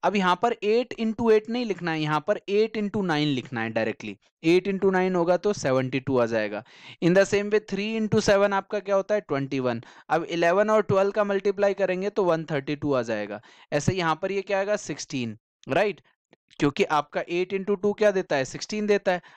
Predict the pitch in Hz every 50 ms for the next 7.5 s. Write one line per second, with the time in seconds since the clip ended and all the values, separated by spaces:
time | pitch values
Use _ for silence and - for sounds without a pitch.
0 | _ - 175 170 - - - 185 180 185 208 233 247 240 - 226 220 202 233 220
1 | - - 214 190 190 196 208 208 196 180 165 175 214 226 - 208 185 175 170 160
2 | 147 139 131 123 - - - 110 104 _ _ _ - - - 175 170 180 196 202
3 | 214 208 202 - 233 - 160 175 180 185 175 - - 165 139 131 131 123 117 110
4 | 101 95 - - - - 160 143 - - - 170 151 - - 151 - - - -
5 | 127 113 104 104 101 95 92 90 90 120 160 180 165 135 _ _ _ _ _ _
6 | - - 143 - - 202 208 - - - - 190 185 180 - 185 175 165 147 143
7 | 131 - - 165 175 185 196 202 196